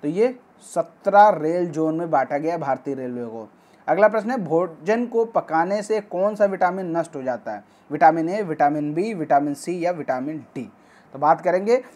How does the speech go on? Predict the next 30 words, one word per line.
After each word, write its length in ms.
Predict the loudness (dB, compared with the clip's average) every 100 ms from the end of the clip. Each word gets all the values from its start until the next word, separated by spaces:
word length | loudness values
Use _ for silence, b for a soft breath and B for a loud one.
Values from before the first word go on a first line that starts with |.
| B _
भोजन 300 | -6 -4 -2
को 60 | -4
पकाने 360 | -2 0 0 -2
में 100 | -2
कौन 180 | 0
सा 80 | 2
विटामिन 420 | 2 2 2 0
नष्ट 160 | -8 -8
होता 180 | -2 -2
है? 60 |
विटामिन 420 | 0 0 0 0 -6
सी। 200 | -8 -6
विटामिन 420 | 0 0 0 -4
सी 200 | -6 0
का 220 | 4 6
रासायनिक 420 | 4 0 -2 -2
नाम 180 | -4 -4
होता 220 | -2 -4
है 220 | -2 -2
ascorbic 840 | -4 -6 0 2 2 0 -4 -6 -12
एसिड। 340 | -10 -12 -14 -18 _ _ _ -12
ठीक 160 | -2
है, 200 | 0 -2 -8 _ _ _ _ 0
विटामिन 340 | 4 4 2
सी 160 | -4 0
का 280 | 2 2 0 -6
रासायनिक 380 | -6 0 0 0
नाम 220 | -2 -4 -4
ascorbic 560 | -8 -4 -6 -4 -8 -8
एसिड। 300 | -14 -14